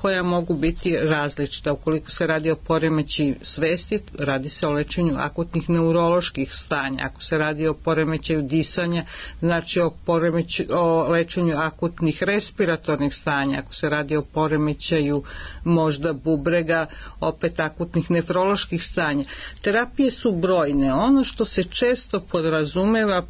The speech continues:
pod lečenjem intoksikacija i što je prosto s-, skoro svima poznato, to je to ispiranje želuca koje se ponekad vrši kod pojedinih agenasa, kod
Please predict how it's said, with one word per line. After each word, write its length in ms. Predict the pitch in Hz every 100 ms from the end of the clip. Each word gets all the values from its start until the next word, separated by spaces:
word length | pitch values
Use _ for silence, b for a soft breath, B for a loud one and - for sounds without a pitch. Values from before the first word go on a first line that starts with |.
| -
pod 280 | 180 165 147 - - - B B B B - 165
lečenjem 720 | 180 185 - 208 190 170 160
intoksikacija 1300 | 160 - 156 - 170 - 180 190 214 - - 220 190
i 160 | 175 170
što 520 | 170 - 175 170 165 151 -
je 360 | 165 165 160 - - - - - - - -
prosto 420 | 160 160 - 160
s-, 180 | - - -
skoro 340 | 131 - 165 160
svima 360 | 180 180 165
poznato, 540 | 143 170 175 196 190 170
to 140 | 175
je 80 | 170
to 100 | 175
ispiranje 680 | 170 - 165 160 185 151 135
želuca 560 | 139 143 147 156 190 170
koje 200 | 165 151
se 180 | - 151
ponekad 640 | - 147 156 151 143 131
vrši 440 | 131 147 147 - 151
kod 240 | 143 - -
pojedinih 720 | 151 147 135 135 127 135 - B B B B B
agenasa, 800 | - 151 160 151 175 170 165 -
kod 240 | 170 180